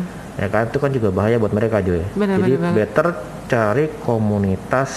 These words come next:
Speaker 1: yang bisa ngebangun kalian, ya kan, yang bisa membimbing kalian, dan juga bisa membuat kalian merasa aman dan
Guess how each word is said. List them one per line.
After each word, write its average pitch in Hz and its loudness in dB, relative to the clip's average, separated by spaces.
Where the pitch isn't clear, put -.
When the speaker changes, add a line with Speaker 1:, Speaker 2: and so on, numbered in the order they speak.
Speaker 1:
yang 107 4
bisa 131 2
ngebangun 98 2
kalian, 87 2
ya 95 0
kan, 90 2
yang 95 2
bisa 104 0
membimbing 87 2
kalian, 80 0
dan 101 0
juga 87 0
bisa 107 0
membuat 92 0
kalian 87 2
merasa 101 0
aman 92 2
dan 131 2